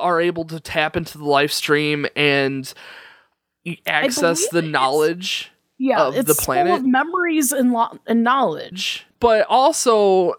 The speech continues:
Speaker 1: uh, a concentration of that energy creates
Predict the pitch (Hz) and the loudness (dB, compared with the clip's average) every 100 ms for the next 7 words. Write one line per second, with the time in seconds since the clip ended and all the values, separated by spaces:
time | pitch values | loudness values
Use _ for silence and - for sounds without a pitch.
0 | _ 175 156 139 - 160 - 220 220 190 | _ 2 4 2 0 -2 0 0 0 -4
1 | 165 - 185 202 - 156 151 156 151 151 | -4 0 2 2 -2 -2 0 0 0 -2
2 | 139 147 160 170 - 196 196 208 - - | -2 -2 -4 -4 -4 -4 -4 -6 -4 0
3 | 156 151 151 127 - - | 0 0 -2 -4 -8 -8